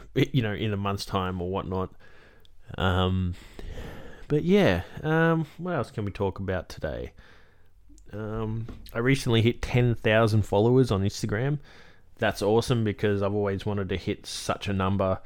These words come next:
on Instagram. Instagram's always been, mm, what I've enjoyed the most.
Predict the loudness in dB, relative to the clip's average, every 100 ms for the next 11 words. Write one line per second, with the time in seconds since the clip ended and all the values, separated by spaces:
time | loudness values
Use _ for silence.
0 | -16 -20 -8 -4 -2 -2 -4 -6 -6 -4
1 | -2 -2 -2 0 0 0 0 -2 -2 0
2 | 0 -4 -8 -20 -20 -18 -20 -20 -20 -20
3 | -20 -18 -18 -18 -14 -8 -6 -4 -4 -6
4 | -6 -6 -4 -2 0 0 -2 -2 0 2
5 | 0 0 0 0 2 2 0 -2 -8